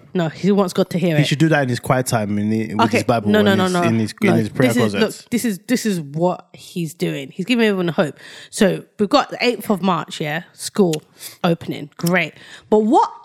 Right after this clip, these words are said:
Speaker 1: I'm not sure about, and I don't understand, is the twelfth of April is when, like, non-essential businesses are opening. But we looked into it. Places like Thorpe Park
Speaker 2: Is a business.
Speaker 1: is a business and it's going to open. And this is very interesting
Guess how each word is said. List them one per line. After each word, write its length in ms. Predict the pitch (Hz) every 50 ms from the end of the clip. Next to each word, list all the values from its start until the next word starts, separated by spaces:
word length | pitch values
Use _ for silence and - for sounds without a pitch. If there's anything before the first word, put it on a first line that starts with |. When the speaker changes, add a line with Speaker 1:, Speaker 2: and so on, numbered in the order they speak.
| - -
Speaker 1:
I'm 260 | 233 254 262 254 247
not 220 | 269 277 262 - -
sure 360 | - - - - 359 370 277
about, 240 | 196 175 160 165 -
and 100 | 190 190
I 60 | 196
don't 140 | 240 247 -
understand, 880 | 175 220 226 - - - - - - 240 185 - - - 165 202 - - - - - - -
is 140 | - 220 190
the 100 | 226 208
twelfth 320 | - - - 330 330 -
of 100 | 269 220 -
April 360 | - 254 214 - - 214 190
is 120 | 175 170 -
when, 180 | 208 190 185
like, 340 | 190 185 180 185 180 - - - - - - - _ _ -
non-essential 680 | 214 202 208 214 220 226 214 - - 220 190 - - 185
businesses 400 | 160 208 - 220 190 - 196 170
are 80 | - -
opening. 420 | - 233 - - 180 151 143 156 - - - - _ -
But 80 | 202
we 260 | 190 226 320 370 392 392
looked 300 | 311 277 226 - - -
into 240 | 320 294 - - 196
it. 260 | 165 175 190 - - - - - -
Places 400 | - - 339 381 359 - 320 269
like 200 | 254 226 175 -
Thorpe 360 | - - - 240 226 - -
Park 640 | - - - 165 175 233 302 339 - - - - - _ - _ _ _ _ _ _ _ _ _ _ _ -
Speaker 2:
Is 100 | 120 110
a 40 | 107 104
business. 480 | 127 123 117 104 107 120 - - - _ -
Speaker 1:
is 140 | 202 214 214
a 40 | 220
business 400 | 208 240 233 - 202 185 180 - -
and 120 | 185 196
it's 120 | 185 175
going 180 | - - 190 180
to 140 | - - 190
open. 340 | 196 185 - - - 165 - - - - - - -
And 120 | - 262 311
this 120 | 453 440
is 100 | 415 311
very 240 | 233 262 285 294 -
interesting 760 | - 220 220 202 - 185 151 - - 113 76 67 98 - 151